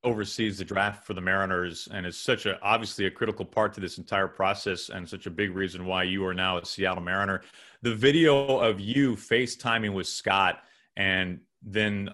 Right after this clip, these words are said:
on the screen, guys like Jerry Dipoto, Mariners general manager, went pretty viral. A lot of Mariners fans have had a chance to see that. Is that when it really kind of felt real, when you,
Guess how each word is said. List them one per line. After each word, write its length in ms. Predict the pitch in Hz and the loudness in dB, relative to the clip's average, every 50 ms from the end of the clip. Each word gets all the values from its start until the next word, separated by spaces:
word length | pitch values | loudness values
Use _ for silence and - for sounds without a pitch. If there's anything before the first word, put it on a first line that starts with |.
| - - | -10 -4
on 220 | 107 101 101 104 98 | -2 0 0 0 0
the 80 | 92 | -2
screen, 680 | 87 - - - - 113 110 107 104 101 101 101 104 98 | -6 -6 -10 -6 -2 0 2 2 2 0 -2 -6 -6 0
guys 240 | 92 101 98 98 90 | 2 2 2 2 2
like 140 | 101 92 87 | 0 -2 0
Jerry 240 | - 107 101 95 90 | 0 0 2 2 0
Dipoto, 340 | - - 110 107 104 101 95 | 0 0 0 2 2 2 0
Mariners 300 | 95 95 95 92 85 - | 0 -2 -2 -4 -6 -6
general 180 | 101 92 90 | -6 -4 -2
manager, 540 | 92 95 101 101 101 95 101 107 107 98 - - - - - - | 0 2 2 2 0 0 0 0 0 0 -2 -8 -20 -14 -8 -8
went 140 | 120 110 - | -6 -2 0
pretty 180 | - 120 110 | 2 2 2
viral. 560 | 98 92 - 101 104 107 110 107 107 104 90 | 2 2 2 4 4 6 4 4 4 2 2
A 40 | 92 | 2
lot 180 | 95 98 107 107 | 2 2 4 4
of 40 | 104 | 2
Mariners 320 | 104 101 104 101 95 - | 2 2 0 0 -2 -4
fans 240 | - 107 101 101 92 | -2 -2 -2 -2 0
have 80 | 101 | 0
had 120 | 95 92 90 | 0 0 0
a 40 | 85 | -2
chance 300 | - - 95 92 87 - | -2 -2 -2 -2 -2 -8
to 60 | - | -10
see 240 | - - 110 101 98 | -8 -2 -2 0 0
that. 400 | 92 95 95 92 92 92 - - - - - _ _ _ - | 2 2 2 4 2 0 -2 -6 -20 -20 -20 _ _ _ -4
Is 140 | 123 110 104 127 | -2 2 4 4
that 140 | 156 208 247 | 4 4 4
when 120 | 262 240 | 4 2
it 40 | 175 | 2
really 340 | 135 120 131 131 139 151 147 | 4 4 4 4 4 4 2
kind 220 | 151 147 139 135 | 2 0 2 2
of 100 | 123 - - | 0 0 2
felt 220 | - 117 117 - | 2 2 2 0
real, 460 | 95 90 98 104 117 127 143 156 127 | 0 0 2 2 4 2 2 0 0
when 220 | 107 107 107 101 95 | 0 0 0 0 0
you, 160 | 107 131 | 0 0